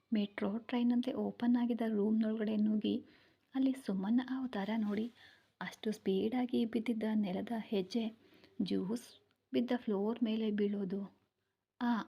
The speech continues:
ಅವತಾರ ನೋಡಿದ ತಕ್ಷಣ ಆಟೋಮೆಟಿಕ್ ಆಗಿ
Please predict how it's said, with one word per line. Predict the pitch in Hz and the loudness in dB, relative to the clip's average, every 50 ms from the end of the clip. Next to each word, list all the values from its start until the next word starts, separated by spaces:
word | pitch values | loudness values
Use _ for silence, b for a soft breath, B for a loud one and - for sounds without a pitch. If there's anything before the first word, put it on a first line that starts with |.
| - | -4
ಅವತಾರ | - 185 180 165 - - 208 214 220 226 | -2 -2 -2 -2 -2 -4 -6 -4 -2 -2
ನೋಡಿದ | 220 220 214 220 220 220 | 0 0 0 0 -2 -2
ತಕ್ಷಣ | - - 185 185 - - 214 214 - - - | -4 -6 -8 -8 -6 -4 -4 -4 -4 -4 -4
ಆಟೋಮೆಟಿಕ್ | 208 202 - 180 - 240 226 220 226 214 214 220 - - | -6 -6 -6 -8 -6 -2 -2 0 -2 -2 -4 -8 -6 -4
ಆಗಿ | 233 233 233 226 240 247 | -4 -2 -2 -2 -2 -4